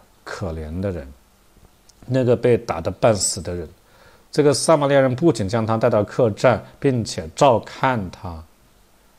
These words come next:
他照料了这个受伤的人多久呢？如果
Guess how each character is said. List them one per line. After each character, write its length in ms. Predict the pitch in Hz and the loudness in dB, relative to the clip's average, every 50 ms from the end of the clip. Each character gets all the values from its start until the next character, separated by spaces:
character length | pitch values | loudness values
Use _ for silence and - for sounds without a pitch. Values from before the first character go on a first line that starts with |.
| _ _ _ _ _ _ _ _ _ _ _ _ _ _ _ _ _ _ _ _ _ _ _ _ _ _ _ _ _ _ _ _ _ _ _ _ _ | _ _ _ _ _ _ _ _ _ _ _ _ _ _ _ _ _ _ _ _ _ _ _ _ _ _ _ _ _ _ _ _ _ _ _ _ _
他 460 | - - - - 143 139 139 143 131 120 - | -18 -8 -2 2 4 4 4 4 2 -2 0
照 260 | - 185 170 151 139 | 4 6 8 8 8
料 140 | 131 123 117 | 6 6 4
了 340 | 113 104 95 87 82 85 - - | 4 4 2 0 -2 -6 -10 -16
这 160 | - - 120 104 | -6 -2 -2 -2
个 220 | 98 98 92 87 82 | 0 -2 -2 -4 -6
受 360 | - - - - 123 104 95 | -10 -14 -2 -2 0 0 0
伤 260 | - - - 123 123 | -4 -2 -2 0 0
的 120 | 117 107 | 0 0
人 340 | 95 95 92 92 92 98 98 95 - | 0 -2 -2 -2 -4 -4 -6 -8 -6
多 180 | - 113 117 | 0 2 2
久 300 | 117 110 - 107 90 80 | 2 2 0 -4 -6 -6
呢？ 340 | 80 92 95 104 113 113 113 - _ _ _ _ _ _ _ _ _ _ _ _ _ _ _ _ _ _ _ _ _ | -6 -6 -4 -2 -2 -4 -4 -10 _ _ _ _ _ _ _ _ _ _ _ _ _ _ _ _ _ _ _ _ _
如 180 | - 117 131 143 | 0 2 2 2
果 220 | 127 135 113 104 | 2 2 2 2